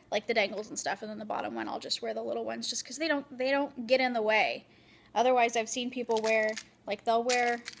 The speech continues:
two of the regular ones,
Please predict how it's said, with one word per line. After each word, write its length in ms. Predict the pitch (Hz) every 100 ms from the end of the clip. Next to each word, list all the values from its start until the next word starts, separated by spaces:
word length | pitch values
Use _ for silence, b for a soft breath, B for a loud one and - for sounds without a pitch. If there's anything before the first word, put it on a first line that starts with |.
| - - - - - - _ _ _ - - - - - - - - -
two 200 | - 254
of 140 | 254
the 120 | 226
regular 440 | 208 196 226 247 247
ones, 560 | 254 269 285 294 -